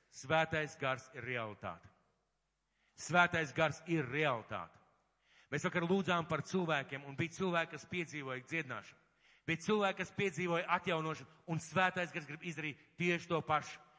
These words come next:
Un šodien stāvot šeit, runājot par vasaras svētkiem, atceries, atceries, mīļais draugs, tas nav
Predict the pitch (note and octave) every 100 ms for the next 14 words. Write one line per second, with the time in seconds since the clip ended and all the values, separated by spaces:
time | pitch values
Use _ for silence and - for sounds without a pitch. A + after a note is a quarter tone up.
0 | _ - E3 D#3+ A3 G#3+ G#3 - G3+ F#3+
1 | F#3 E3+ - D#3 A2+ - _ _ _ _
2 | _ D3 A3 G#3+ G3+ G#3 G3 F3 D3+ F#3+
3 | G3 E3+ E3 F3+ D3+ C#3+ C3 - F#3+ G3
4 | - G3+ F#3 C#3 - - - _ _ _
5 | _ _ _ _ G3+ A3+ - A3+ A3 G#3
6 | G#3+ G#3+ G#3+ E3+ G3+ D#3+ - - - -
7 | A3 A#3 - A#3 A#3